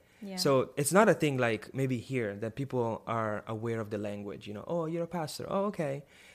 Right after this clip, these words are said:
Speaker 2: No, I mean, that's not a thing.
Speaker 1: Mm-hmm.
Speaker 2: If you're doing something with religion, you're a priest. You're not
Speaker 1: Yeah.
Speaker 2: a, there's not a, like, so when I told my parents that, it's like, "Okay, how is that gonna happen? Like, what is the
Speaker 1: Mm.
Speaker 2: church, right? W-,
Speaker 1: Mm-hmm.
Speaker 2: how, how, how does that work, right?"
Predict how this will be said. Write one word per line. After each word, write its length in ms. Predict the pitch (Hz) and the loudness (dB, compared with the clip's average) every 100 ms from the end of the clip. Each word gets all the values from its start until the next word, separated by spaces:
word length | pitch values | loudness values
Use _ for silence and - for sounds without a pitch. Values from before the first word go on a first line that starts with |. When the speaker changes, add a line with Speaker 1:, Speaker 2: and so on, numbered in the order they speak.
| - | -2
Speaker 2:
No, 140 | 240 190 | 2 4
I 80 | |
mean, 140 | 147 143 | 4 4
that's 220 | 190 - | 2 4
not 160 | 156 120 | 2 0
a 20 | - | -2
thing. 260 | 139 - 113 _ _ _ 208 | -6 -6 -16 _ _ _ -12
Speaker 1:
Mm-hmm. 280 | 185 196 190 | -8 -8 -6
Speaker 2:
If 200 | 135 - | -6 2
you're 320 | 175 185 - - - | 4 6 4 -4 -6
doing 160 | 139 151 | -4 -2
something 320 | 165 156 151 | -2 -2 -2
with 100 | 135 | -2
religion, 400 | 120 120 135 165 | -2 -2 -2 -4
you're 100 | 120 | -4
a 120 | 104 - | -4 -4
priest. 360 | 107 - - - _ _ _ | -6 -6 -12 -18 _ _ _
You're 80 | 123 139 | -4 -2
not 60 | |
Speaker 1:
Yeah. 140 | 123 170 | -2 -2
Speaker 2:
a, 20 | |
there's 180 | 131 131 | -2 0
not 200 | 151 151 | 2 2
a, 80 | 127 | 2
like, 320 | 120 127 101 - - | 2 0 -2 -12 -16
so 140 | - 160 | 2 4
when 120 | 156 | 4
I 60 | 156 | 6
told 180 | 226 220 | 8 8
my 100 | 139 | 6
parents 280 | 131 127 127 | 2 2 0
that, 120 | 123 | 0
it's 100 | 135 | 2
like, 280 | 123 104 - - - - | 0 0 -8 -20 -20 -2
"Okay, 440 | 180 175 156 196 202 _ _ _ _ _ - | 2 4 2 0 -4 _ _ _ _ _ 0
how 100 | 147 | 2
is 80 | 151 | 6
that 100 | 160 | 4
gonna 160 | 143 127 139 | 4 0 -2
happen? 260 | 127 65 | -4 -4
Like, 240 | 113 98 - - _ - | -2 -2 -6 -20 _ 0
what 100 | 143 | 2
is 100 | 120 | 2
the 60 | |
Speaker 1:
Mm. 120 | 127 - | 0 0
Speaker 2:
church, 360 | 104 - - - | -2 -4 -8 -2
right? 200 | 120 123 | -2 0
W-, 140 | 113 208 | -2 -4
Speaker 1:
Mm-hmm. 240 | 196 202 208 - - - - | -4 -4 -6 -12 -20 -20 0
Speaker 2:
how, 140 | 143 147 - | 2 2 2
how, 80 | 151 156 - | 2 2 2
how 60 | 151 | 0
does 120 | 160 | 2
that 120 | 147 175 | 2 2
work, 260 | 170 - | 0 -2
right?" 220 | 127 165 | -4 -4